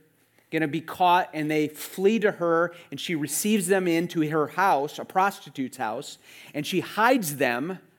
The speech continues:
And when the authorities are seeking them out, she lies about them and says, "No,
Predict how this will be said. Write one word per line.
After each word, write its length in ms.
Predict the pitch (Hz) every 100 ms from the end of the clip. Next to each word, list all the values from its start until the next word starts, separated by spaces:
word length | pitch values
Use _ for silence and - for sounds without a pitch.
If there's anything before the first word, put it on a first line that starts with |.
| _ _ _ _ _ _
And 400 | 175 185 175 170 -
when 140 | 175
the 100 | 180
authorities 680 | 160 165 208 233 226 208 -
are 160 | - 175
seeking 440 | - 233 226 202
them 160 | 175 170
out, 320 | 202 185 -
she 220 | - 196
lies 500 | 165 175 202 294 285
about 380 | 202 143 127 -
them 200 | 135 160
and 140 | 160
says, 420 | 143 190 170 151 - - _
"No, 640 | 175 220 269 233 123 92